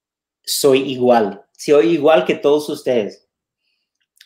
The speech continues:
Cien por ciento desenfocado, no cogió el foco, no cogió nada, horriblemente mal. Pero obviamente no publico esas cosas.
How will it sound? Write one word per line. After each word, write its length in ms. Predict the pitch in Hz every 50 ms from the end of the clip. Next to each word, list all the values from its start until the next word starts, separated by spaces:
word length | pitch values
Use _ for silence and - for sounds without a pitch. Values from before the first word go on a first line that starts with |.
| _ _ _
Cien 480 | - - - - 165 160 160 175 180
por 140 | 185 202 180
ciento 320 | - - 180 170 175 185
desenfocado, 960 | 180 180 175 - - 165 156 - 151 131 - - 123 120 123 127 127 131 131 - _ _ _ _ _ _ _
no 500 | - 123 127 127 131 135 143 156 175 175
cogió 380 | - 208 190 190 - 185 180 175
el 120 | 175 170
foco, 540 | 170 - - 143 131 - - 143 135 131 - - _ _
no 220 | - 139 151 156 -
cogió 360 | - 185 175 - - 196 190
nada, 560 | 165 139 135 131 131 131 131 135 135 - - _ _ _ _ _ _ -
horriblemente 880 | 160 147 139 135 147 151 151 135 139 135 131 135 135 135 131 - 135
mal. 260 | 131 127 110 92 - - _ _ _ _ _ _ _ _ _ _ _ _ _ _ _ - _ _ _ _ _ _ _
Pero 260 | - 139 131 135 131
obviamente 580 | - 151 143 165 165 156 143 143 143 165 156 147
no 180 | 131 131 127 131
publico 520 | - 143 131 127 120 110 - 123 123 - -
esas 320 | 113 101 - 101 101 -
cosas. 460 | - - 135 107 - - - - -